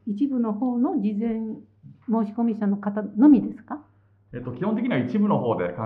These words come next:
Speaker 2: えていますので、
Speaker 1: あ、はい。
Speaker 2: はい、こちらの方で、えっと、これからまだ、あの、ご案内する予定になってるんですけれども、まあ、普段利用されてる方
Speaker 1: はい。
Speaker 2: 対象になるんですけれども、
Speaker 1: はい。
Speaker 2: あの、ぜひこちら使っていただいて、イベントに参加してもらえたらなと思ってます。
Speaker 1: そうですね。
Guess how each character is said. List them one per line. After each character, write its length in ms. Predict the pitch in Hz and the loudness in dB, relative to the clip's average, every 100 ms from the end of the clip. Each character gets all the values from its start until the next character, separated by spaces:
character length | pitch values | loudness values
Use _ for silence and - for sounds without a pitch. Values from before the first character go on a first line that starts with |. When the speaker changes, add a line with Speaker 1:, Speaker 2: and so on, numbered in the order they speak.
| 113 | -4
Speaker 2:
え 100 | 107 | -4
て 100 | 101 | -6
い 60 | 92 | -10
ま 160 | 90 - | -10 -12
す 60 | |
の 100 | 87 85 | -10 -4
で、 60 | |
Speaker 1:
あ、 20 | |
は 520 | 127 - - - 139 117 | -2 -2 -6 -10 -8 -8
い。 20 | |
Speaker 2:
は 60 | |
い、 20 | 104 | -8
こ 40 | |
ち 60 | 113 | -10
ら 80 | 123 | -8
の 80 | |
方 140 | 139 165 | -6 -6
で、 80 | 110 | -6
え 160 | 101 | -8
っ 40 | 101 | -12
と、 60 | |
こ 100 | 175 | -8
れ 60 | 202 | -4
か 80 | 233 | -4
ら 80 | |
ま 120 | 240 214 | -2 0
だ、 240 | 135 98 | -2 -2
あ 60 | 101 | -4
の、 200 | 101 98 | -4 -4
ご 140 | 104 | -6
案 80 | 107 | -6
内 140 | 107 | -10
す 80 | 101 | -12
る 60 | 110 | -12
予 80 | |
定 100 | 110 | -10
に 60 | 117 | -10
な 80 | 127 | -10
っ 80 | 127 | -12
て 60 | |
る 120 | 92 | -12
ん 60 | 85 | -12
で 80 | 78 | -16
す 60 | - | -20
け 80 | |
れ 120 | 82 82 | -18 -16
ど 140 | 92 | -12
も、 320 | 160 175 - _ _ - | -10 -10 -12 _ _ -12
ま 80 | |
あ、 40 | 123 | -6
普 60 | |
段 180 | 143 104 | -4 -4
利 60 | 101 | -2
用 140 | 113 | -2
さ 80 | 117 | -4
れ 100 | 120 | -10
て 80 | 123 | -10
る 100 | - | -12
方 220 | 139 151 | -12 -8
Speaker 1:
は 240 | 156 - | -8 -6
い。 80 | 196 | -4
Speaker 2:
対 140 | 139 135 | -4 -6
象 100 | 147 | -6
に 80 | |
な 120 | 110 113 | -8 -8
る 100 | 101 | -10
ん 60 | |
で 80 | 85 | -14
す 100 | - | -16
け 60 | 82 | -10
れ 60 | |
ど 80 | 196 | -6
も、 340 | 196 156 165 - | -4 -6 -12 -16
Speaker 1:
は 80 | 104 | -20
い。 0 | |
Speaker 2:
あ 20 | |
の、 60 | - | -16
ぜ 80 | 107 | -16
ひ 80 | |
こ 80 | 92 | -16
ち 100 | 90 | -16
ら 80 | 82 | -16
使 180 | - 90 | -14 -18
っ 80 | - | -18
て 80 | |
い 60 | 85 | -20
た 100 | 87 | -18
だ 160 | 87 87 | -18 -18
い 40 | - | -14
て、 260 | 147 151 - _ 104 | -12 -12 -18 _ -14
イ 80 | |
ベ 100 | 104 | -10
ン 80 | 101 | -8
ト 60 | 98 | -10
に 80 | - | -12
参 180 | 98 | -14
加 100 | - | -14
し 80 | - | -16
て 60 | 95 | -16
も 100 | 90 | -14
ら 120 | 90 | -14
え 20 | |
た 100 | 92 | -12
ら 80 | 90 | -12
な 160 | 104 113 | -12 -12
と 100 | 92 | -14
思 220 | 82 - | -20 -20
っ 40 | |
て 60 | - | -16
ま 120 | - | -12
す。 60 | 160 | -12
Speaker 1:
そ 160 | - | -12
う 20 | 180 | -8
で 60 | |
す 60 | 220 | -8
ね。 120 | 214 | -10